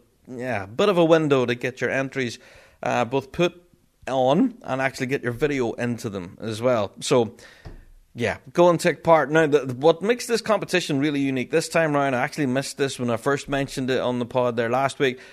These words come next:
they have a drum fanfare challenge competition, which sounds like a lot of fun. Plus, you also have a Fred Morrison composition challenge as well. So, all sorts of awesomeness. For full details, go to up to the line dot com, of course, the website.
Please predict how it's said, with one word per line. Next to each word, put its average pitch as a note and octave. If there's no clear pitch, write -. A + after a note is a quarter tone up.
they D3
have F3
a F#3
drum D3
fanfare F3
challenge F3
competition, B2
which G#2+
sounds A2
like F#2
a F#2
lot B2
of B2+
fun. A2
Plus, F3+
you E3
also F#3+
have D3+
a A2+
Fred D3
Morrison B2+
composition D3+
challenge A#2
as G2+
well. F3+
So, C3+
all E3+
sorts C#3+
of A2
awesomeness. A2+
For E3
full A3+
details, G3+
go G#3+
to G3+
up A3+
to F#3+
the E3
line C3+
dot C3+
com, D3
of C#3+
course, D3+
the -
website. C#3